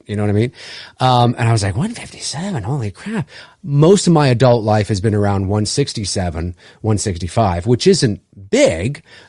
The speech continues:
um, uh, you know, for five-foot-eight, but because I'm only five eight, losing twelve pounds is more noticeable than if you're six-foot-two and two hundred forty pounds and you lose twelve pounds, right?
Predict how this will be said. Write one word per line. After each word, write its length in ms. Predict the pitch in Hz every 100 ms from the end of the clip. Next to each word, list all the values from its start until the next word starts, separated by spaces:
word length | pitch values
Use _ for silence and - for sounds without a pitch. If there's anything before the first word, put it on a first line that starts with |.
| -
um, 640 | 123 117 113 110 113 123 - _
uh, 180 | 143 117
you 100 | 143
know, 60 | 127
for 120 | 120
five-foot-eight, 720 | 107 117 101 107 156 165 104
but 240 | 107 120 110 110 _ _ _
because 360 | - 131 202 214
I'm 120 | 196
only 160 | 156 131
five 380 | - 120 113 113
eight, 260 | 110 113
losing 380 | 120 143 139 120
twelve 340 | - 135 120 -
pounds 460 | 120 110 110 101 -
is 220 | 123 110
more 220 | 117 120 113
noticeable 560 | 143 160 147 131 123
than 120 | 113
if 120 | 110 110
you're 100 | 104
six-foot-two 720 | 127 - - 107 - 120 107
and 100 | 95
two 120 | 113
hundred 240 | 101 95 92
forty 240 | 170 139
pounds 320 | 110 101 104
and 80 | 98
you 100 | 92
lose 300 | 95 90 - _
twelve 280 | 98 87 82
pounds, 340 | 85 76 80
right? 300 | 104 113 160